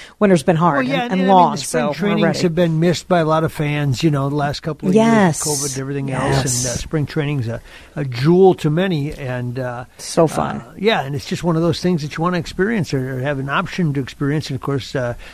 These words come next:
Speaker 2: uh, the Twins have done a, you know, wonderful job of building that complex down there, Hammond Stadium, and all the amenities that they've put into that thing. It's, uh, yeah, you know, it, it, it's just, um,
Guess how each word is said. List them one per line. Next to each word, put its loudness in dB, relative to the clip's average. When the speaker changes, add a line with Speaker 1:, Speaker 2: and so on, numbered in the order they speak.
Speaker 2:
uh, -2
the -6
Twins 0
have 0
done -4
a, -8
you -10
know, -14
wonderful 0
job -2
of -6
building -2
that -6
complex -4
down -2
there, -4
Hammond -4
Stadium, -2
and -4
all -4
the -2
amenities -2
that -10
they've -4
put -2
into -2
that -2
thing. -4
It's, -10
uh, -2
yeah, -4
you -2
know, 0
it, -4
it, -4
it's -6
just, -2
um, -2